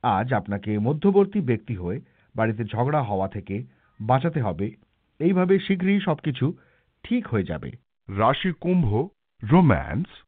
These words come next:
Speaker 1: আজ আপনার নতুন প্রেম প্রস্তুতি হয়ে উঠবে এবং আপনার সঙ্গীকে নিয়ে বেড়াতে বেরোন অথবা কোনো সিনেমা দেখুন, আর আপনার পরিবারও আপনার পছন্দ করা মানুষটিকে মেনে নেবে।
Speaker 2: রাশি কুম্ভ,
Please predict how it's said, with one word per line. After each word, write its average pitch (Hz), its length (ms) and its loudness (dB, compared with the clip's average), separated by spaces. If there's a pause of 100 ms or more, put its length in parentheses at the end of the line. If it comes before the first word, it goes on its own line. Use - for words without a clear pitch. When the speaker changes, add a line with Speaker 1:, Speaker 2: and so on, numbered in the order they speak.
(320)
Speaker 1:
আজ 240 180 2
আপনার 262 280 4
নতুন 247 380 4
প্রেম 240 280 4
প্রস্তুতি 202 480 2
হয়ে 180 300 6
উঠবে 117 260 2 (380)
এবং 135 200 2 (120)
আপনার 147 340 0
সঙ্গীকে 156 480 0
নিয়ে 151 280 6
বেড়াতে 113 440 0
বেরোন 139 380 2 (120)
অথবা 208 360 2
কোনো 233 260 2
সিনেমা 269 360 2
দেখুন, 170 400 2 (380)
আর 113 140 2
আপনার 120 340 4 (300)
পরিবারও 131 480 2
আপনার 117 440 0
পছন্দ 135 380 2
করা 127 220 2
মানুষটিকে 135 560 2 (320)
মেনে 95 260 2
নেবে। 117 260 0 (680)
Speaker 2:
রাশি 117 520 0
কুম্ভ, 175 300 2